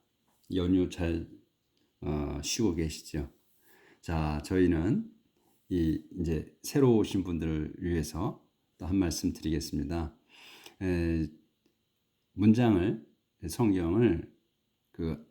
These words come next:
앞에서부터 바로 우리 한글 읽어가듯이 해석해 나갑니다. 그리고, 어, 아무리 문장이 길더라도 주어, 동사, 목적어, 보어로만 이렇게 보는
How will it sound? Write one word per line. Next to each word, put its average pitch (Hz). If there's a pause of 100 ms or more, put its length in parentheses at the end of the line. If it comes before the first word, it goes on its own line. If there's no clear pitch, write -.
(120)
앞에서부터 127
바로 82
우리 92
한글 104
읽어가듯이 80
해석해 113
나갑니다. 78 (460)
그리고, 92 (420)
어, 82
아무리 120
문장이 101
길더라도 82
주어, 101
동사, 95
목적어, 95
보어로만 98
이렇게 82
보는 80